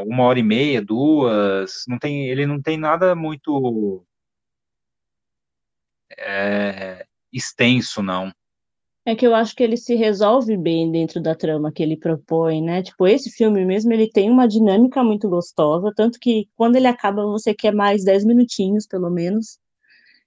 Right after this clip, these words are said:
Speaker 2: E eu acho que a química entre os atores, pelo menos nesse filme, funcionou muito bem.
Speaker 1: Muito bem, muito bem. Na verdade, o, esse filme,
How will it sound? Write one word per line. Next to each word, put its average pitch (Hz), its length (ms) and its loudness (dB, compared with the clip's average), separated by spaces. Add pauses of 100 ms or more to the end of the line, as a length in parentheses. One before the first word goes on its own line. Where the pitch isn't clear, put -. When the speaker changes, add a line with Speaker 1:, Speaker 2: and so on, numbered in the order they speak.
(440)
Speaker 2:
E 190 320 2
eu 185 140 6
acho 175 220 -2
que 180 180 -4
a 170 80 -2
química 196 480 -4
entre 160 220 -4
os 156 80 -4
atores, 175 480 -2
pelo 170 260 2
menos 165 340 0
nesse 165 280 -4
filme, 180 460 -6 (120)
funcionou 185 500 -2
muito 185 540 -2
bem. 185 180 -10 (2500)
Speaker 1:
Muito 139 580 2
bem, 90 260 -4
muito 95 260 -14
bem. 95 180 -6 (420)
Na 143 120 0
verdade, 156 920 -2
o, 135 540 -2
esse 156 340 -4
filme, 170 480 -6